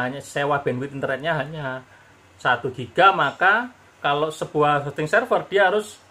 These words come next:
memiliki kecepatan tinggi internetnya. Kemudian juga harus punya backup koneksi internet, tidak hanya dari satu provider internet saja.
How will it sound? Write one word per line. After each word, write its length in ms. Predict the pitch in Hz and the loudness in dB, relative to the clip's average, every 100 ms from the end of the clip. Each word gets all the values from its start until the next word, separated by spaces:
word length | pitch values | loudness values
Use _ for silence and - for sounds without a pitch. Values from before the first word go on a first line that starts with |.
| - - | -20 -10
memiliki 640 | 190 202 202 202 233 240 226 - _ _ _ _ _ | -6 -4 -4 -4 -6 -6 -12 -20 _ _ _ _ _
kecepatan 400 | - - 214 214 | -14 0 2 2
tinggi 240 | 233 233 196 | 0 0 -2
internetnya. 480 | 147 147 127 107 101 120 - - - - - - _ _ | 0 -2 -2 -6 -10 -18 -20 -20 -20 -20 -20 -20 _ _
Kemudian 400 | - 190 175 202 | -6 -4 2 2
juga 320 | 202 165 214 | 2 4 4
harus 240 | 139 156 160 | 4 0 0
punya 240 | 208 226 | -4 -4
backup 480 | - 165 - 196 - | -2 -2 2 0 0
koneksi 300 | 196 180 - | -4 -4 -6
internet, 320 | 190 220 196 | -2 0 -2
tidak 120 | 151 127 | -2 -2
hanya 120 | 156 147 | 0 -4
dari 80 | |
satu 240 | 127 147 151 | -2 -4 -2
provider 320 | 143 147 135 | 0 -2 -2
internet 320 | 131 147 208 | -6 -4 -2
saja. 240 | - 113 | -2 -4